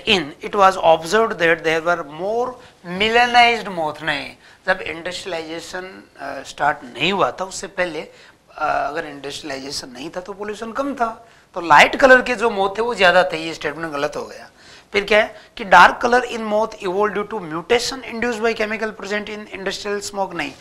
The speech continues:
ऐसा कोई कॉन्सेप्ट नहीं है। जब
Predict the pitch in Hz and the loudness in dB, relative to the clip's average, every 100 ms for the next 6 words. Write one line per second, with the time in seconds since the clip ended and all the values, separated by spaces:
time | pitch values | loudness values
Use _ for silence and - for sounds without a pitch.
0 | - - 175 175 214 196 165 170 175 180 | -20 -8 -2 0 0 -2 -4 -6 -6 -12
1 | - 143 - 160 - - 113 156 170 175 | -16 -12 -10 -10 -12 -20 -14 -8 -6 -6
2 | 196 190 - - - 165 165 165 170 175 | -8 -14 -20 -20 -4 0 0 0 -2 -4